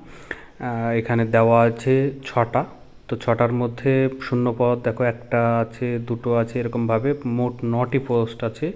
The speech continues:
তার মধ্যে তপশিলি জাতি এবং উপজাতির যদি ভাগ থাকে, সেখানে দেখে নেবে যে কোনটা, কোন জাতির, আহ, প্রার্থীদেরকে এখানে নেওয়া হচ্ছে। তো এটা হচ্ছে করিমপুর ওয়ানের, হ্যাঁ,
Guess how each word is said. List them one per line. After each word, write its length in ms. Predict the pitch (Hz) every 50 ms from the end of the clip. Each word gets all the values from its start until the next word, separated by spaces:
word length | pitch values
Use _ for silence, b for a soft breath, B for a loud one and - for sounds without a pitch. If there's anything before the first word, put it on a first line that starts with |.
| B B B B B B -
তার 160 | - 123 120
মধ্যে 220 | 123 127 120 123 127
তপশিলি 480 | 120 123 117 127 120 - - 127 127
জাতি 300 | 117 123 123 120 117 131
এবং 240 | 120 120 120 117 117
উপজাতির 480 | 117 120 - 127 123 123 117 120 123 117
যদি 340 | - 120 117 123 120 117 120 - 120 113 113 110
ভাগ 200 | 104 113 110 110 - -
থাকে, 380 | - 117 110 - - 165 180 170 -
সেখানে 300 | - 123 113 123 120 120
দেখে 260 | 117 120 113 117 -
নেবে 240 | 117 120 120 127 147
যে 100 | 147 147
কোনটা, 560 | - - 123 120 117 113 113 120 117 113 113 110 -
কোন 200 | 123 120 120 117
জাতির, 460 | 117 117 110 - 120 117 113 117 -
আহ, 1120 | - - - - - - - - - - 123 113 113 110 113 110 110 110 117 113 113 110 113
প্রার্থীদেরকে 580 | - 120 113 - - 120 113 117 113 110 - 117
এখানে 260 | 113 - 117 110 113
নেওয়া 280 | 110 110 113 120 123 120
হচ্ছে। 380 | 123 123 123 120 - 156 170 202 - B B B B B B B B - -
তো 380 | 113 110 110 110 110 110 113
এটা 280 | 117 117 117 135 135 131
হচ্ছে 240 | 135 135 - - 131
করিমপুর 500 | 135 127 127 131 127 127 131 135 127 120
ওয়ানের, 380 | 117 127 135 135 127 107 98 - - - - - -
হ্যাঁ, 180 | - 175 202